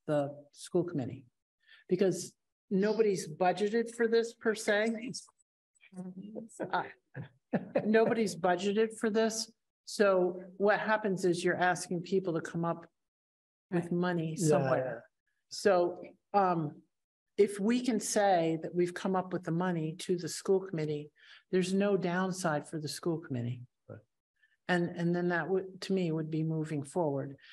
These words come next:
Speaker 1: In the meantime, since Tim has already emailed, I could follow up with, with Da-, with Darius to say that, you know, you've talked to us. It appears to be that we can sort this out for three thousand dollars.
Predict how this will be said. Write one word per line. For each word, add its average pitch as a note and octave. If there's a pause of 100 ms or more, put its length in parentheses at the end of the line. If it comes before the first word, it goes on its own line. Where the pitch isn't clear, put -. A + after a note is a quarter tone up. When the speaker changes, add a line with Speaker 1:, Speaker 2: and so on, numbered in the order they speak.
(140)
Speaker 1:
In G3
the G3+
meantime, G3
since F3
Tim G#3+
has F#3
already F3
emailed, F3+ (520)
I F3+
could F#3
follow F3
up E3+ (800)
with, F3+
with F#3
Da-, F#3 (120)
with F#3+
Darius E3
to E3+
say E3+
that, E3 (260)
you F3+
know, D#3
you've E3+
talked F3
to F3
us. D#3+ (440)
It D#3
appears G3
to -
be E3+
that E3+ (520)
we F#3
can F#3
sort F#3
this F3+
out E3
for D#3 (720)
three G3
thousand E3+
dollars. D#3+